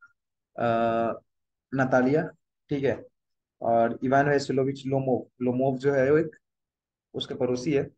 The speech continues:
जो कि उस लड़की, उसकी बेटी का हाथ मांगने आता है। और इसमें एक बहुत ही, अ, हंसी वाला कहानी है, आप लोगों ने पढ़ा होगा, नहीं पढ़ा होगा तो मैं उसका summary दे देता हूँ कि वो स-, अ, marriage के proposal के लिए आता है, but, अ, उसे हमेशा डाउट रहता है कि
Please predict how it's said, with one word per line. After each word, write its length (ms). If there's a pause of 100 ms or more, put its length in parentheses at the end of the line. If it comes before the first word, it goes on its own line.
जो 140
कि 100
उस 320
लड़की, 440
उसकी 340
बेटी 260
का 80
हाथ 200
मांगने 220
आता 260
है। 60 (600)
और 120
इसमें 240
एक 160
बहुत 240
ही, 100 (600)
अ, 200 (240)
हंसी 220
वाला 180
कहानी 380
है, 80 (340)
आप 120
लोगों 140
ने 80
पढ़ा 300
होगा, 180 (440)
नहीं 120
पढ़ा 180
होगा 200
तो 120
मैं 120
उसका 200
summary 280
दे 120
देता 200
हूँ 180
कि 720 (540)
वो 140
स-, 180
अ, 520 (340)
marriage 260
के 60
proposal 340
के 80
लिए 120
आता 260
है, 80 (120)
but, 280
अ, 300
उसे 160
हमेशा 280
डाउट 240
रहता 160
है 60
कि 140